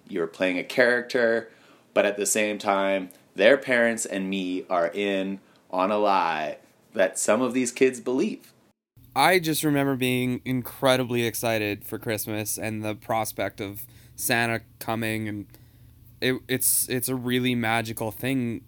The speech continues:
Speaker 2: that you get to experience as a kid, and I don't feel like we get to experience that nearly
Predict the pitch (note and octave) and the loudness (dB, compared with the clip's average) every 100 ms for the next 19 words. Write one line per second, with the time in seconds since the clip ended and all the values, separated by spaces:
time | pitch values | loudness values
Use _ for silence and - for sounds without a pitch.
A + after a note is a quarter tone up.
0 | - A#2+ G2 A#2 A#2 A2+ A#2+ A#2 A2 G3 | -12 -8 -6 -4 -4 -4 -4 -6 -4 -2
1 | D#3 A2 G#2+ G#2 - G#2 A2 G#2 G2+ A2+ | -2 -4 -6 -8 -6 -4 -4 -4 -4 -4
2 | A#2 - A#2 G#2+ G#2+ F#2+ - - - - | -4 -6 -6 -2 -4 -6 -12 -20 -20 -20
3 | - - A#2 G#2+ A2 F#2+ - G#2+ G#2 - | -18 -8 -6 0 0 0 -6 -8 -6 -4
4 | A2 G#2+ G#2 G2+ G2+ F#2 G#2+ G#2 G#2 G#2 | -2 -2 -6 -8 -8 -8 -6 -4 -4 -4
5 | G2+ | -6